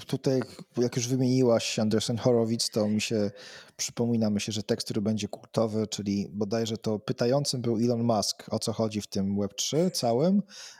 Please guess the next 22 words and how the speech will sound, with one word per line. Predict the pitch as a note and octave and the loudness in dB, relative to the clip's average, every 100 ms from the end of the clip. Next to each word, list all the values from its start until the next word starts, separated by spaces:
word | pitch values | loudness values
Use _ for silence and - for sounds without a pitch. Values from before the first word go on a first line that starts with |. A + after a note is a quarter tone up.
| - | -2
I | A#2 | 0
odpowiedział | - A2+ A2 A#2 | 0 0 2 2
mu | A2 | 4
właśnie | G#2+ - G#2+ G2+ | 2 0 0 2
Jack | A2 | 0
Dorsey. | G2+ A2+ - C#3+ C#3+ E3 _ _ _ _ _ _ _ - | 2 2 2 0 0 -2 _ _ _ _ _ _ _ -8
Czy | - | -4
chodziło, | A2+ A2 A#2+ A2 - | -2 2 2 2 0
gdzie | G#2 G#2 | -4 0
jest | D3 F#3+ - | 2 2 2
Web | F#3 - | 2 2
trzy? | - - A3 C4+ - - - _ B2 | -2 2 2 2 -4 -20 -20 _ 0
Bo | A2+ A2+ | 4 4
riposta | A#2 A#2 C3+ - B2 | 2 2 2 2 0
Jacka | B2 B2 | 0 2
Dorseya | A#2+ A#2 B2+ A#2 A2 | 2 2 4 2 4
była | A#2 A2+ A2+ A2 - _ _ _ _ _ _ _ _ _ | 4 6 4 2 -10 _ _ _ _ _ _ _ _ _
w, | - G2 G2+ - | -4 -2 -2 -6
from | - B2 A2 G#2+ - - | -4 -2 0 -4 -8 0
A | C3 C#3 - | 2 2 0
to | |
Z, | B2 | -2